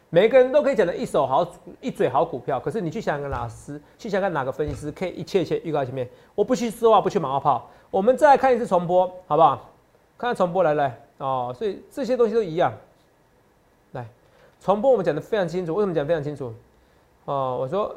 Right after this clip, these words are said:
来，我们看这标题哦，看这声音，不知道我们干嘛测试，来，来，让我看到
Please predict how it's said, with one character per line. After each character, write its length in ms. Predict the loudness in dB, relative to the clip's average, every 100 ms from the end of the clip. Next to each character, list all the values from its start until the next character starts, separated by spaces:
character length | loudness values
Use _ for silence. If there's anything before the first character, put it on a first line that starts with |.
| -4
来， 220 | -4 -4 _ _ _ _ _
我 80 | -10
们 80 | -4
看 100 | -4
这 60 | -2
标 180 | -2
题 160 | -2 -2
哦， 80 | -6 -10 _ _ _ _
看 140 | -12 -10
这 0 |
声 160 | -8
音， 60 | -10
不 80 | -6
知 40 |
道 60 | -8
我 60 |
们 80 | -6
干 80 | -8
嘛 60 | -8
测 180 | -12
试， 120 | -10 -12
来， 100 | -16 _ _ _
来， 200 | -8 -8 _ _ _ _ _ _ _ _ _ _ _ _ _ _ _ _ _ _ _ _ _ _ _
让 100 | -2
我 40 | 0
看 80 |
到 260 | 2 0